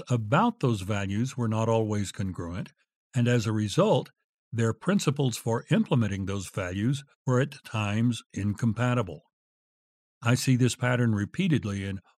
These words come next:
all types of human interactions, not just in corporate life, but in family life, in political life, in church life. People who apparently share the same value, but are totally at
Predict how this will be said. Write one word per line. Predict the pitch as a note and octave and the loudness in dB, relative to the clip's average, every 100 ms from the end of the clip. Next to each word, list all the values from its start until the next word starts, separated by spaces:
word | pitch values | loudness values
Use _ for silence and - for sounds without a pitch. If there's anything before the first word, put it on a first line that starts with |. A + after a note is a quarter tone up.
| _ | _
all | E3 F3+ | 0 2
types | - D3 D3+ C#3 - | 0 -2 -2 -2 -8
of | F#2+ | -6
human | - A#2 G#2+ | 0 0 0
interactions, | G#2 G#2+ G#2+ G#2 G#2+ - D#2+ - _ _ - | -2 -2 -2 -2 -4 -6 -12 -12 _ _ -2
not | A#3 - | -2 0
just | D3 C#3 G#2 | -2 -2 -6
in | F2+ | -8
corporate | - A#2+ - F#2+ - | -2 -2 -2 -8 -8
life, | G2+ F2+ F#2 - _ _ _ | -10 -8 -12 -18 _ _ _
but | A2 G2+ | -4 -2
in | F2+ | -4
family | E2+ A2 B2+ C#3+ C#3 | -4 0 2 2 2
life, | C3 C3+ D#3+ C#3 - _ _ - | 2 0 0 -4 -10 _ _ -4
in | G#2 | -4
political | F#2+ G2 A2 C3+ C#3 | -4 -4 -2 0 0
life, | B2 A#2+ C#3 E3 - _ - | 0 0 0 -4 -8 _ -10
in | G2+ F#2 | -8 -6
church | - B2+ C3+ A2+ | -2 -2 -2 -2
life. | A#2 C3 D#3 - - _ _ _ _ _ _ _ _ | 0 0 0 -4 -14 _ _ _ _ _ _ _ _
People | E3+ F3 G#3 F3+ | 2 2 2 2
who | D3 C3 | 4 2
apparently | - - - C#3+ E3+ F3+ E3 | 0 -6 0 2 2 0 -4
share | - C#3 C3+ D3 | 0 2 2 2
the | B2 | -2
same | - - B2+ D#3 | -4 0 4 4
value, | C3+ B2+ A2+ F#2 F2+ - _ _ _ _ | 2 0 -2 -4 -10 -16 _ _ _ _
but | C3 | -2
are | A#2+ A2 - | 2 0 -2
totally | - - G3+ C3 G#2+ G#2 | -4 0 2 2 -2 -4
at | - | -6